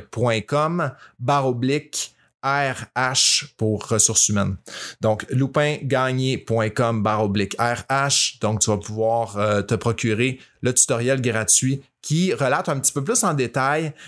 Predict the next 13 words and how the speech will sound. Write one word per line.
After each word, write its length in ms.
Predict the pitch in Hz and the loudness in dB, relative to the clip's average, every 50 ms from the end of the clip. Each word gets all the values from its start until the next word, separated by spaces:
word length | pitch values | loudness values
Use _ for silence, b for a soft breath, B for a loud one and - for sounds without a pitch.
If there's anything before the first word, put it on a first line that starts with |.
| 104 B | -8 B
avec 280 | 113 117 120 139 139 - | -2 0 2 0 0 0
le, 200 | 139 131 127 120 120 127 - | 0 0 0 0 -4 -4 -2
le, 340 | 120 120 120 117 113 113 113 | 0 0 2 2 2 2 0
le 120 | 117 117 117 | 0 0 0
visuel 440 | 113 120 113 110 120 127 139 147 | 0 2 2 2 2 2 0 2
à 120 | 147 127 120 | 0 0 0
l'écran 540 | 113 110 107 - 113 123 131 135 147 151 147 b b b b b b - | -2 -4 -6 -6 -4 -2 0 0 0 0 -2 b b b b b b 0
euh, 140 | 101 101 - | 0 0 0
du 360 | - 123 123 135 180 254 269 262 | -2 -2 0 2 2 2 0 0
tunnel 500 | - - - 143 127 123 131 143 143 127 | 2 2 4 4 2 2 0 0 0 0
de 80 | 117 104 | 0 -2
vente 440 | 98 95 117 113 117 120 110 - | 0 0 0 0 0 -2 -4 -4
que, 320 | - - 117 113 117 110 | -2 0 2 2 2 0